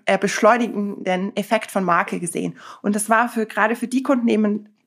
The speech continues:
eine super wichtige Erkenntnis, weil von Performance-Advertisern zum Beispiel auch oft die Frage kommt, "Na, was, was bringt mir denn jetzt Brand? Warum sollte ich das denn eigentlich tun?" Und das war ein wichtiges Learning an der Stelle.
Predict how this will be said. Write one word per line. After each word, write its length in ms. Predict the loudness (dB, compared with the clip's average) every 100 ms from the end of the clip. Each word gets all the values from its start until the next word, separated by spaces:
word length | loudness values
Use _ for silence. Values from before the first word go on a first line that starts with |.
| _
eine 240 | -2 0 0
super 300 | 0 0 2
wichtige 320 | 2 2 2
Erkenntnis, 640 | 4 4 2 4 2 2 -6 -16 -18 -2
weil 460 | 2 4 2 0 _ _
von 420 | -4 0 2 0
Performance-Advertisern 1080 | -4 -2 2 2 4 0 0 -2 0 0 -2
zum 100 | -2
Beispiel 300 | -2 -2 -2
auch 80 | -2
oft 200 | -2 -6
die 40 | -8
Frage 320 | 0 0 0
kommt, 220 | -2 2
"Na, 160 | 2 2
was, 300 | 0 -2 -2
was 320 | -2 -4 -12 _
bringt 220 | 2 4
mir 80 | 4
denn 160 | 2 2
jetzt 240 | -2 2
Brand? 260 | 2 2 2
Warum 220 | 2 4
sollte 240 | 4 0
ich 60 | -2
das 160 | -4
denn 100 | -2
eigentlich 240 | -2 -2 -2
tun?" 260 | -2 -4 -8 _ _ -20 -20 _ -20 -20 _
Und 240 | -10 -6 -4
das 160 | -2
war 100 | 0
ein 60 | 0
wichtiges 380 | 0 0 2 4
Learning 340 | 2 2 -4
an 80 | -4
der 120 | -6
Stelle. 360 | -6 -4 -6